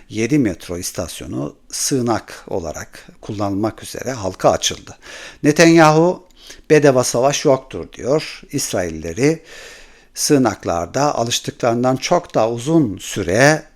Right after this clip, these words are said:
kalmaya çağırıyor. Yani buna hazır olmalarını söylüyor daha doğrusu. En önemli soru net burada.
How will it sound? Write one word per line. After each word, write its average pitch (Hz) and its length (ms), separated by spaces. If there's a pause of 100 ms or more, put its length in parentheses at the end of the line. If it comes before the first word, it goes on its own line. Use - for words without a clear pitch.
(360)
kalmaya 117 760 (580)
çağırıyor. - 640
Yani 101 240
buna 120 180
hazır 120 200
olmalarını 82 480
söylüyor 90 500
daha 90 180
doğrusu. - 300
En 175 160
önemli 160 360
soru 160 340
net 151 220 (220)
burada. 127 480